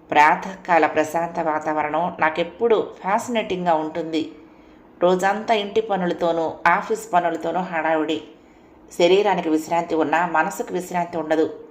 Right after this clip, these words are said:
నా మనసుతో నేను మాట్లాడుకునేది ఈ టైంలోనే కాబట్టి రిలాక్స్డ్గా కాఫీ సిప్ చేయసాగాను.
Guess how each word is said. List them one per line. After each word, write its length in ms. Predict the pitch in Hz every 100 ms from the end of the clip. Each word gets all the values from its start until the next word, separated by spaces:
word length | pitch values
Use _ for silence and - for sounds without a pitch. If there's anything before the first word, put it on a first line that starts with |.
| - - - - - 156
నా 140 | 156
మనసుతో 520 | 151 156 180 175 -
నేను 200 | 175 156
మాట్లాడుకునేది 760 | 151 151 - 170 160 156 156 151
ఈ 220 | 165 185
టైంలోనే 500 | 220 214 185 165 151
కాబట్టి 580 | 151 160 156 151 - - - - - - -
రిలాక్స్డ్గా 760 | 170 165 185 196 - 190 175 165
కాఫీ 400 | 175 175 214 202
సిప్ 340 | 180 180 -
చేయసాగాను. 600 | 196 180 165 160 160 160